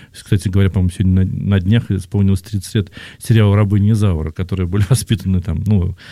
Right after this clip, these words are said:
на сериалах таких, таких, таких, таких. Мозг-то, ну, не, он, ну, не работает.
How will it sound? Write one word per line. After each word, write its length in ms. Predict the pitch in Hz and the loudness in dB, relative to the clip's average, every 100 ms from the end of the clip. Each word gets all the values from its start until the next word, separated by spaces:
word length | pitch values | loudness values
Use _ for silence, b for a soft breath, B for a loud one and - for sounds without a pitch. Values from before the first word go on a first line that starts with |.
| B B | B B
на 280 | 98 95 92 | -2 0 0
сериалах 560 | - 117 107 95 95 - | 0 2 2 2 0 -2
таких, 300 | 92 117 - | -2 -2 -4
таких, 280 | 92 92 | -6 -6
таких, 300 | - 95 104 | -6 -6 -6
таких. 340 | - 127 - - | -6 -6 -6 0
Мозг-то, 720 | 131 139 151 165 185 - - | 2 2 2 4 2 0 0
ну, 180 | 131 156 | 2 4
не, 140 | 160 | 4
он, 220 | 160 156 | 2 0
ну, 80 | 147 | 2
не 140 | 151 147 | 2 2
работает. 680 | 147 139 - - - - | 2 0 -2 -8 -10 -16